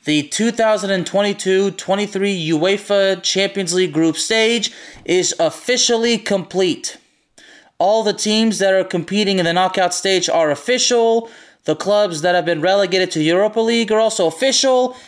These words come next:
And we also know who is out of European football contention for the rest of the season.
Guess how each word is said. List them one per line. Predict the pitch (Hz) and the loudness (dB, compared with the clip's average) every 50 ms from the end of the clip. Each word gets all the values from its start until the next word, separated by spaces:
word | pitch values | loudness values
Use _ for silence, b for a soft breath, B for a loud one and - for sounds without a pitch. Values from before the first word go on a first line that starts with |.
| B B - | B B -4
And | 175 180 175 151 | -2 0 0 0
we | 156 160 185 | 2 2 2
also | 226 254 247 240 - - 240 226 | 2 2 0 0 0 0 0 2
know | 220 220 220 220 214 | 2 2 2 2 2
who | 170 170 214 226 233 233 220 | 2 2 2 2 2 2 2
is | 208 190 190 185 - - - | 2 2 2 0 -2 -2 -2
out | 190 202 208 220 220 214 | 0 0 2 2 2 2
of | 202 156 143 | 0 0 -2
European | 156 185 202 208 202 202 - 208 208 196 175 | -2 0 0 0 0 -2 -2 -2 -2 -2 -2
football | - - 220 214 185 202 202 196 196 | -2 -2 -2 0 2 2 2 0 0
contention | 202 - 190 175 156 - 214 233 226 208 - 240 233 220 208 | -2 -4 -6 -6 -4 -2 0 0 0 0 0 0 0 0 -2
for | 214 - 190 190 | -2 0 0 0
the | 180 180 185 170 | 2 2 0 2
rest | 160 170 180 185 180 - - - | 2 2 2 2 0 -2 -2 0
of | 165 170 165 156 | 0 0 0 -2
the | 156 170 | -2 -2
season. | 160 - - - 214 214 185 170 151 120 110 107 | 0 0 0 0 0 2 2 0 -2 -2 -4 -8